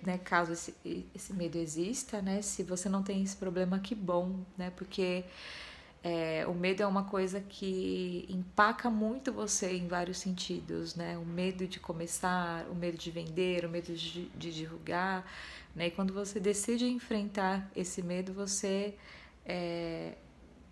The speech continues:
literalmente sobe um nível aí na sua, na sua vida, é um passo que você está dando, né, e isso é muito bom, tá? Mas realmente existem muitas pessoas que têm medo de começar. Eu sei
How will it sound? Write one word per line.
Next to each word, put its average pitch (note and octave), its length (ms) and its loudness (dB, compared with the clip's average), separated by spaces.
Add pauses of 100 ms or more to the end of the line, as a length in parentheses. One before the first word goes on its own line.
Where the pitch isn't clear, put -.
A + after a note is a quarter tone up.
(360)
literalmente C#4+ 880 2 (360)
sobe C4+ 480 6
um D#4+ 100 -2
nível A#3+ 460 4
aí G3+ 140 4
na G3+ 140 2
sua, B3 340 2 (140)
na G3+ 160 -2
sua C4+ 240 0
vida, A3 320 -2
é - 20 4
um F#3+ 120 0
passo B3+ 260 6
que - 120 -8
você G#3 420 2 (320)
está G3 300 2
dando, F3 440 0
né, F#3 180 0
e G3+ 120 -2
isso G3+ 160 -4
é G#3 40 -2
muito G3 300 -2
bom, F3+ 380 0 (400)
tá? F3 300 2 (760)
Mas F#3+ 320 4 (100)
realmente G#3+ 640 2
existem G3 360 0
muitas B3+ 500 2
pessoas A#3 580 2
que - 140 -6
têm E4+ 220 2
medo C#4 260 4
de C4 100 -2
começar. C#4 600 0 (580)
Eu G3+ 180 2
sei G#3 480 4